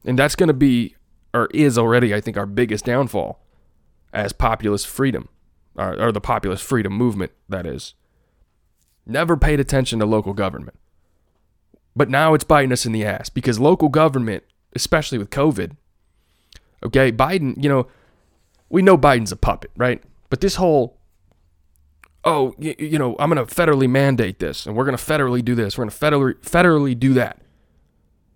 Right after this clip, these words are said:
You know, while you're doing that, you've got George Soros, who I'm, I'm sure you're sick of hearing about, and frankly, so am I. But at the end of the day, this is fact.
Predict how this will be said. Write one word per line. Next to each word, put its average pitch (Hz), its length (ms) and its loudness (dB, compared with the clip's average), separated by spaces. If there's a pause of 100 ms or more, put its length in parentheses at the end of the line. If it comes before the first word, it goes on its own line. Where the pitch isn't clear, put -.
(460)
You 113 140 -2
know, 113 280 -2 (340)
while 123 340 0
you're 151 160 0
doing 139 380 0
that, - 240 -10 (260)
you've 127 240 -2
got 127 220 2
George 139 340 4
Soros, 110 800 0 (240)
who 131 120 0
I'm, 110 220 -4
I'm 107 240 -8
sure - 260 -8
you're 120 220 -2
sick - 320 -4
of 120 80 0
hearing 107 260 -2
about, 98 340 -2
and 104 200 -4
frankly, 131 420 0
so 135 260 -2
am 127 100 0
I. 131 180 0 (1200)
But 110 300 2
at - 80 -10
the 143 80 0
end 139 100 2
of 127 40 -4
the 123 60 -6
day, 113 380 2 (400)
this 110 160 -4
is - 80 -10
fact. - 480 -2